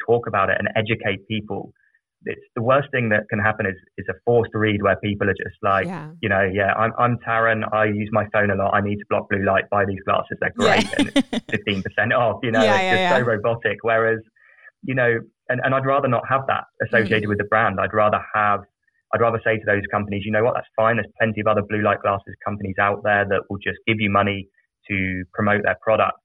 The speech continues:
Speaker 1: And that's not been part of our philosophy. It's been, we want to have partners that we work with for a long time that can help educate people on why these glasses are important.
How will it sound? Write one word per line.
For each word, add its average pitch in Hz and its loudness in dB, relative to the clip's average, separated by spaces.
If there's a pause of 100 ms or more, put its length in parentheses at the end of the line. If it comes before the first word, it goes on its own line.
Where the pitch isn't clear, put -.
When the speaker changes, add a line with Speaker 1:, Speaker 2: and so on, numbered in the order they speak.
(140)
Speaker 1:
And 98 0 (420)
that's 117 -2 (140)
not 107 0
been 104 -2
part 101 0
of - -10
our 95 -2 (300)
philosophy. 101 -4
It's 98 -2
been, 101 2
we 110 0
want 104 -2 (140)
to 101 -10
have 98 -6 (160)
partners 101 -2 (540)
that 104 -6
we 101 -4
work 113 2
with 107 -6
for 101 0
a 95 0
long 107 0 (120)
time 98 0
that 87 -10
can - -12
help 104 -4 (100)
educate 104 -4
people 92 -10
on 92 -8
why 101 2 (380)
these 101 -6
glasses 95 -2
are 92 -4
important. 95 -6